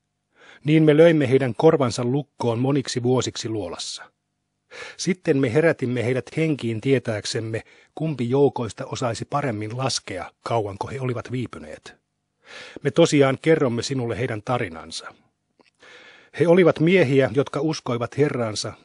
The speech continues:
ja me annoimme heille lisää johdatusta. Me vahvistimme heidän sydäntään, kun he nousivat ja sanoivat:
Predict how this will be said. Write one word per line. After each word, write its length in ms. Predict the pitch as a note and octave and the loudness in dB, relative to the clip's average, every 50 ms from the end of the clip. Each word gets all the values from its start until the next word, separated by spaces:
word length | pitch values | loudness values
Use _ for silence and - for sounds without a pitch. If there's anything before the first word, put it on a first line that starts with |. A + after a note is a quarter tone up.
| _ - | _ -8
ja 60 | A#2+ | -6
me 120 | A#2+ C3 C#3 | -4 -4 -4
annoimme 480 | C#3 C3+ C#3 B2+ A#2 A2+ A#2 A#2 G2 | -2 -4 -2 -2 -2 -4 -4 -4 -4
heille 240 | A#2+ B2 A#2 A#2 A#2+ | -4 -2 -2 -2 -4
lisää 320 | C3 C#3+ - - G2+ F2+ | -4 -6 -6 -6 -8 -8
johdatusta. 800 | G2+ A2+ A#2+ A2 - - F2+ - - E2 - - - - - - _ _ _ _ _ _ _ _ _ _ _ _ _ _ - | -8 -8 -8 -8 -8 -10 -14 -14 -14 -16 -16 -16 -16 -18 -20 -20 _ _ _ _ _ _ _ _ _ _ _ _ _ _ -8
Me 160 | B2+ B2+ B2 | -6 0 2
vahvistimme 640 | D3+ D#3+ C#3 C#3+ D3+ C3+ - - - B2+ B2+ B2+ A2+ | 2 2 2 2 0 -2 -4 -4 -4 -2 -2 -2 -2
heidän 260 | G#2+ A#2 A#2 A#2 G#2+ | -2 -2 -2 -4 -6
sydäntään, 640 | - - C#3+ C#3+ D3 C#3 C3 A#2+ - B2+ B2 A#2+ B2 - | -4 -4 -2 -2 -2 -2 -4 -4 -6 -6 -4 -4 -4 -4
kun 120 | C3 A#2 | -6 -6
he 120 | G#2+ G#2 A#2+ | -6 -4 -4
nousivat 540 | A#2+ B2 C3 C3 A#2+ - B2+ A#2+ A2+ - - | -2 0 0 -2 -2 -4 -6 -8 -6 -6 -6
ja 60 | A2 | -4
sanoivat: 600 | - C3+ B2 B2 A#2 A#2 A#2 A#2 G#2+ _ - - | -2 -2 -2 -2 -2 -2 -2 -4 -6 _ -12 -20